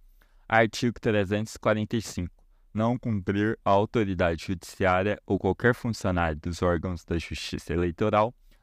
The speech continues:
nos prazos legais, os deveres impostos por este Código, se a infração não estiver sujeita a outra penalidade.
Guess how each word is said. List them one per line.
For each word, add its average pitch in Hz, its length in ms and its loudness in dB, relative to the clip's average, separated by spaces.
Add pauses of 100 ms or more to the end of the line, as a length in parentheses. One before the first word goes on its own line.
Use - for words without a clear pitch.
nos 95 180 -8
prazos 82 460 -2
legais, 110 580 0 (240)
os 139 160 -6
deveres 113 560 -2
impostos 104 680 -2
por 98 200 -2
este - 280 -2
Código, - 480 -2 (480)
se - 160 -4
a - 20 2
infração 107 560 0
não 120 140 -2
estiver 104 440 -2
sujeita 104 540 -2
a 101 80 4
outra 104 300 0
penalidade. 107 920 -2